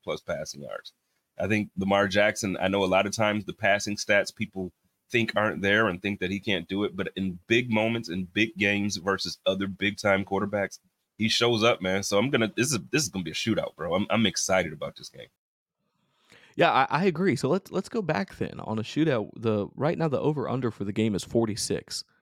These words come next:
Speaker 1: Mm-hmm.
Speaker 2: You taking the over?
Speaker 1: Absolutely.
Speaker 2: Me
Speaker 1: Absolutely.
Speaker 2: too. Me too. I, I'm, I'm smashing the over here. These are two teams with high-powered offenses, with high-powered quarterbacks, with lots of weapons around them. You got players like Mark Andrews and Ja'Marr Chase.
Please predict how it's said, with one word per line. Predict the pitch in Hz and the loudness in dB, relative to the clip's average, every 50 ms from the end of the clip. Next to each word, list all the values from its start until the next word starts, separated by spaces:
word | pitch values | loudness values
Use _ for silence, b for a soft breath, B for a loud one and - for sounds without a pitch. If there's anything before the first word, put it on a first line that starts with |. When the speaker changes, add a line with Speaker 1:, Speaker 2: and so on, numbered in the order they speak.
| _ _ _ _ | _ _ _ _
Speaker 1:
Mm-hmm. | 92 90 87 85 85 - | -14 -12 -12 -14 -14 -8
Speaker 2:
You | - 113 | -6 -4
taking | 113 - 151 147 151 | 2 2 2 2 2
the | 135 90 | 2 4
over? | 71 135 151 156 175 175 180 170 - _ _ _ _ _ | 6 6 6 6 4 2 0 0 -6 _ _ _ _ _
Speaker 1:
Absolutely. | - 90 87 - - 69 76 76 - 50 50 | -6 -6 -6 -6 -10 -10 -10 -12 -12 -12 -18
Speaker 2:
Me | - _ _ _ _ _ _ _ _ _ _ _ _ _ _ _ _ 92 90 | -20 _ _ _ _ _ _ _ _ _ _ _ _ _ _ _ _ -8 -2
Speaker 1:
Absolutely. | 85 127 127 120 - | 0 0 0 2 0
Speaker 2:
too. | 101 78 - - _ _ _ _ _ | -4 -4 -4 -10 _ _ _ _ _
Me | 113 110 107 | -4 -4 -2
too. | - - 87 64 - - | 0 -2 -2 -2 -4 -4
I, | 76 90 - - 117 | -4 -2 0 0 0
I'm, | 117 113 - | 0 -2 -2
I'm | - 113 110 | -4 -4 -4
smashing | 113 - - 123 120 117 113 - - 110 | -6 -8 -4 0 2 2 2 0 -2 -2
the | 107 107 | -2 0
over | 110 107 107 107 | -2 -2 -4 -4
here. | 113 120 107 107 104 B B B B B B B B _ | -4 -2 -2 -2 -2 B B B B B B B B _
These | 123 123 123 123 | 2 2 2 0
are | 113 | -4
two | 107 - - 135 123 | -6 -4 -2 0 0
teams | 123 - - 123 113 113 113 117 120 | 0 -2 -4 -4 -2 -2 -4 -4 -8
with | - 80 | -10 -12
high-powered | - - - 117 113 113 - 123 110 107 110 104 98 | -10 -2 0 2 2 2 0 0 0 0 0 -2 -2
offenses, | 101 104 104 - 107 104 104 - 101 98 | -4 -4 -4 -6 -10 -10 -8 -10 -10 -12
with | - - - | -12 -16 -18
high-powered | - - - 117 113 113 - 113 107 107 107 104 | -10 -2 0 0 0 0 0 -4 -4 -4 -6 -8
quarterbacks, | - - 110 107 107 104 107 101 107 104 - - B B B B B B B B | -4 -4 -4 -4 -4 -6 -6 -8 -8 -10 -12 -18 B B B B B B B B
with | - 104 95 | -6 -6 -2
lots | 101 104 110 131 135 - - | 0 2 2 2 2 2 -2
of | 117 117 | -2 0
weapons | 120 113 - - 113 104 | 0 0 0 -2 -6 -4
around | 107 107 110 110 107 110 107 | -4 -4 -4 -2 -2 -2 -2
them. | 110 107 104 107 - _ _ _ _ _ _ _ _ _ _ _ _ _ _ | 0 -2 -2 -4 -8 _ _ _ _ _ _ _ _ _ _ _ _ _ _
You | - 113 117 107 | 2 2 4 6
got | 120 101 - | 4 4 4
players | - 120 117 110 101 | 4 4 4 4 2
like | 104 98 - - | 0 -2 -2 2
Mark | 107 107 110 107 - 110 | 4 4 4 4 4 4
Andrews | 107 107 104 101 - 110 110 107 107 101 - | 4 4 4 2 2 2 2 2 0 0 -2
and | 85 80 | -6 -6
Ja'Marr | - 104 104 107 107 104 101 | -6 -4 0 0 0 0 0
Chase. | - - 104 107 104 104 - - - | 0 0 0 0 2 0 -2 -4 -6